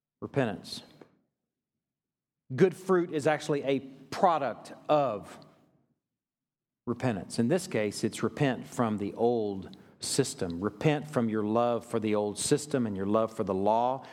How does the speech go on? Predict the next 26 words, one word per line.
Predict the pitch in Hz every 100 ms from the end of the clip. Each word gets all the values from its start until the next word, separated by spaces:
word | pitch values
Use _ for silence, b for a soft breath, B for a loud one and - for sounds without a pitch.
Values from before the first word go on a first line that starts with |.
| B
and | 113
your | 104
love | 110 131
for | - 113
these | 113 113
things | 135 131
that | 113 117
you've | 127 113
added | 120 123 135 135 131
to | 135
the | 131
law. | 127 131 127 135 - - - _ _ _ _ _ _ _ _ _ _ _ _ _ _ _ _
Repent | - - 160 127
from | 123 110
those | 120 120
ways | 98 95 92 90 - - - _ _ _ _ _ _ _ _ -
and | 101
be | 110
ready | 107 113
to | 101 - 101
accept | 87 - 117 107 -
and | 98
embrace | 90 107 107 95 -
the | 98
new | 95 107
vine. | 101 92 87 85